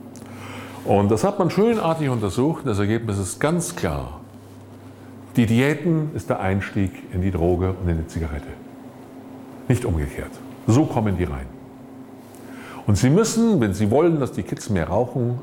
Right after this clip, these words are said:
einfach nur Gesundheitsaufklärung in der Schule machen. Und denen dann sagen, nicht etwa, „Putzt, wenn er gegessen hat, putzt er nicht gleich die Zähne“, sondern ihnen erzählen, dass sie sehr auf ihr Gewicht achten sollten, weil davon ihre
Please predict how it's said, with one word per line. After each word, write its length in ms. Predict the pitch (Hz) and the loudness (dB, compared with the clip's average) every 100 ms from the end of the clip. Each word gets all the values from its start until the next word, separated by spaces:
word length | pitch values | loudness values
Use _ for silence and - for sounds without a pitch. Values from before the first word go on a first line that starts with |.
| - - | -4 0
einfach 540 | 214 214 196 165 - | 0 0 -2 -4 -2
nur 420 | 85 95 117 113 | 0 2 2 0
Gesundheitsaufklärung 1040 | 104 101 117 110 101 - 85 - 73 - 85 | -2 -2 0 0 -2 -2 -2 -4 -6 -4 -4
in 40 | |
der 80 | 87 | -4
Schule 200 | - 82 76 | -6 -8 -8
machen. 200 | - - - - - - | -10 -10 -16 -14 -10 0
Und 180 | 123 101 | 2 4
denen 280 | 156 175 | 4 4
dann 160 | 107 82 | 2 0
sagen, 500 | 95 101 147 196 175 - - | 2 2 2 0 -2 -4 -2
nicht 240 | 151 147 | 0 0
etwa, 340 | 151 - 92 80 | -2 2 2 2
„Putzt, 460 | - - 143 - | 0 -2 -2 0
wenn 100 | 110 | 0
er 80 | 98 | 2
gegessen 380 | 90 101 120 127 | 2 2 2 0
hat, 120 | 110 | -2
putzt 180 | 117 - | -4 -2
er 60 | 95 | -2
nicht 120 | 87 | 0
gleich 160 | 87 | -2
die 80 | 85 | -4
Zähne“, 400 | 82 117 175 214 - - | -2 2 2 0 -2 -4
sondern 360 | 107 123 135 | 0 0 -2
ihnen 140 | 104 82 | -2 -2
erzählen, 600 | 76 - 92 143 180 170 - - - | -2 0 2 2 0 -4 -12 -12 -2
dass 120 | 120 | 2
sie 100 | 143 | 4
sehr 300 | 117 131 214 | 4 4 4
auf 100 | 185 | 4
ihr 80 | 160 | 0
Gewicht 280 | 135 143 - | 0 -4 -4
achten 280 | - - 113 | -6 -4 -2
sollten, 380 | - 220 - | 2 2 0
weil 140 | 127 98 | -2 0
davon 340 | 110 123 160 | 0 0 -2
ihre 280 | 135 117 113 | 2 2 0